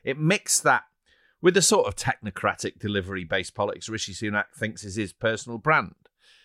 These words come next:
So it wasn't as out there as Suella Braverman and Liz Truss. But one of the basic messages he wanted people to hear was, "Politics has gone wrong,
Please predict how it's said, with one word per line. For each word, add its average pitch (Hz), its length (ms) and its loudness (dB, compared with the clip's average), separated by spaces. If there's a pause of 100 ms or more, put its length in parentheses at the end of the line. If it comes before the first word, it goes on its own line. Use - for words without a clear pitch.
So 143 160 6
it 165 60 6
wasn't 196 260 4
as 143 140 2
out 143 260 0
there 113 240 2
as 101 160 -4 (220)
Suella 107 340 2
Braverman 107 480 -2
and 95 120 -6
Liz 98 240 -4
Truss. - 640 -6 (1000)
But 143 180 6
one 202 160 6
of 180 100 0
the 151 80 0
basic 147 380 0
messages 117 440 -2
he 110 80 -2
wanted 110 360 2
people 110 240 -6
to 92 120 -14
hear 123 300 4
was, 95 300 -4
"Politics 170 500 0
has 123 140 -2
gone 113 300 2
wrong, 95 360 -2